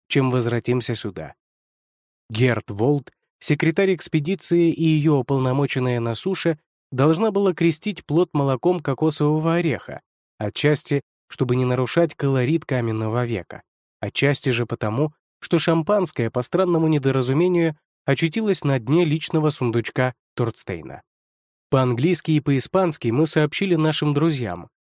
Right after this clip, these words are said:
что плот будет назван в честь могущественного предшественника инков, короля солнца,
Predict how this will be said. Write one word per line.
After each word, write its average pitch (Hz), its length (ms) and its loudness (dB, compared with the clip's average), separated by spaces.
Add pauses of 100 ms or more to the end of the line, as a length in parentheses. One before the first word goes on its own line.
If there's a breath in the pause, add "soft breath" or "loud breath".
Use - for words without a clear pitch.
(180)
что - 220 -4
плот 160 300 2
будет 165 340 0
назван 135 440 2
в - 60 -8
честь 147 340 -2
могущественного 147 960 0
предшественника 127 920 0
инков, 95 520 -6 (220)
короля 120 420 2
солнца, 117 560 -4